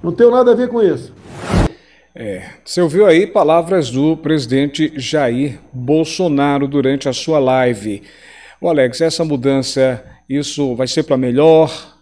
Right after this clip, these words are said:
Speaker 2: E aí? Ele é o presidente, é que manda. Bem, abre aspas, o que é que foi dito? "Se bem que alguma coisa vai acontecer na Petrobras nos próximos dias, tem que mudar alguma coisa.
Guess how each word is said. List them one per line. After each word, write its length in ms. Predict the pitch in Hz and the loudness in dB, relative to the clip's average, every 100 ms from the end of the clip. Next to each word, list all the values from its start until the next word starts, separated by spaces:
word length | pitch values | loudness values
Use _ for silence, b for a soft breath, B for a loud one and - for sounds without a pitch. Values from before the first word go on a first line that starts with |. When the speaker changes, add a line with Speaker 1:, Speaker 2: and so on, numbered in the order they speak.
| _ | _
Speaker 2:
E 200 | 160 170 | -4 -2
aí? 380 | 135 110 87 - | 0 -4 -8 -16
Ele 160 | - 233 | -10 -8
é 40 | |
o 40 | 180 | -4
presidente, 560 | 156 127 113 131 165 | -4 -4 -2 -4 -2
é 40 | 220 | -6
que 120 | 277 | -2
manda. 500 | 226 185 131 98 - _ _ b b b b - | 0 0 0 -4 -8 _ _ b b b b -6
Bem, 280 | 147 98 - | -4 -6 -14
abre 260 | 147 196 | -10 2
aspas, 480 | 165 127 - 90 85 | 4 2 0 -14 -14
o 60 | - | -6
que 80 | 165 | -6
é 40 | |
que 80 | - | -2
foi 140 | 185 | -4
dito? 400 | 131 117 104 - | -2 -4 -8 -12
"Se 220 | - 233 | -8 -6
bem 420 | 214 214 247 285 240 | 0 2 2 0 -4
que 140 | - | 0
alguma 260 | 190 185 170 | 0 0 -2
coisa 340 | 170 185 180 | 0 0 0
vai 240 | 123 180 | 2 0
acontecer 520 | 220 220 185 165 - 170 | 0 -4 -4 -4 -4 -4
na 100 | 160 | -2
Petrobras 760 | 165 156 135 117 135 190 180 | -2 -2 -2 2 2 2 -2
nos 220 | 180 175 | -6 -8
próximos 680 | - 170 185 175 208 196 151 | -4 -2 0 -2 -8 -6 -6
dias, 680 | 120 165 180 104 104 - _ _ _ | -6 -2 0 0 -4 -14 _ _ _
tem 220 | - 240 | 0 0
que 100 | 254 | 0
mudar 280 | 247 214 165 | -4 -4 -2
alguma 260 | 180 226 247 | -2 -2 -4
coisa. 580 | 185 185 151 120 92 | 0 0 0 -2 -8